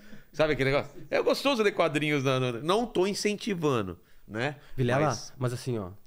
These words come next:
Speaker 1: terminou,
Speaker 2: a partir,
Speaker 1: sai.
Speaker 2: a partir de hoje não vai mais. Sabe por quê, Vilela?
Speaker 1: Tá.
Speaker 2: Tu vai, a gente pressiona o
Speaker 1: Qual que é o
Speaker 2: reto.
Speaker 1: tempo máximo que você pode
Speaker 2: Ah,
Speaker 1: ficar?
Speaker 2: Vilela, não, não tem tempo máximo. Defecou e saiu, tá?
Speaker 1: <laughs> Tipo,
Speaker 2: Vilela, eu, Vilela,
Speaker 1: é inaceitável ficar dez
Speaker 2: Vilela,
Speaker 1: minutos, então?
Speaker 2: mas,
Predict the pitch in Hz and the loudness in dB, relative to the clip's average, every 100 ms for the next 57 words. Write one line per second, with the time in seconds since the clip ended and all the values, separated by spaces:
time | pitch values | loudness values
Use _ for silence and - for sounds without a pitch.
0 | - - 180 202 190 214 240 - 123 - | -8 0 2 2 4 2 2 -2 -4 -2
1 | 117 143 117 117 127 131 131 120 127 117 | 0 2 2 0 -4 -4 -2 -2 -2 -2
2 | 131 110 95 - 110 104 120 110 110 95 | -4 -4 -6 -8 -10 -8 -6 -4 -4 -6
3 | 95 - 87 85 - - - - 117 117 | -10 -16 -16 -14 -14 -16 -18 -10 -6 -4
4 | 113 - - - 107 - - 120 - - | -4 -10 -16 -12 -12 -10 -6 -6 -6 -6
5 | 127 135 104 - 107 - 113 98 - 131 | -2 -2 -4 -10 -4 -2 0 -2 0 -2
6 | 131 113 - _ - - 104 110 117 113 | -2 -10 -10 _ -20 -14 -8 -4 -2 -2
7 | - 98 - - 101 139 147 143 127 185 | -4 -10 -10 -4 -2 0 0 -2 -2 -4
8 | - 359 523 480 - 214 262 - 139 120 | -8 -10 -10 -2 0 2 2 0 2 2
9 | 151 165 196 202 196 - 466 151 220 226 | 0 0 2 4 2 2 2 4 4 2
10 | 98 - - - - - 123 202 180 - | 0 -6 -10 -8 -8 -4 2 2 0 -6
11 | - - 160 190 262 196 196 - 165 196 | -16 0 4 4 4 4 2 2 4 4
12 | 240 240 202 170 127 180 175 117 120 120 | 4 4 4 2 4 2 2 0 0 0
13 | - 135 139 151 156 175 - 101 160 214 | 2 2 4 4 4 2 -4 -4 0 0